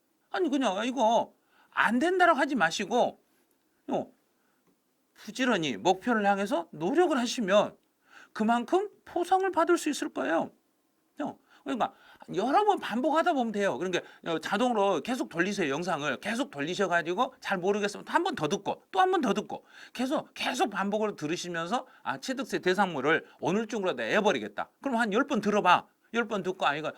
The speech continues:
예, 눈을 감고 이건 대상이다, 대상이 아니다, 대상이다, 대상이 아니다 자꾸 보는 거예요.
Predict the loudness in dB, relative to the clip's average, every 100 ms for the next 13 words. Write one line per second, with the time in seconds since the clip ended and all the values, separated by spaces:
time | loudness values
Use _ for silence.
0 | -12 -6 -4 0 0 -2 -2 -4 -4 -6
1 | -4 -4 -2 -2 0 -2 -2 -4 -2 -2
2 | 0 -2 -2 -2 0 0 -2 -4 -4 -4
3 | 0 0 0 _ -6 -6 -4 -4 -6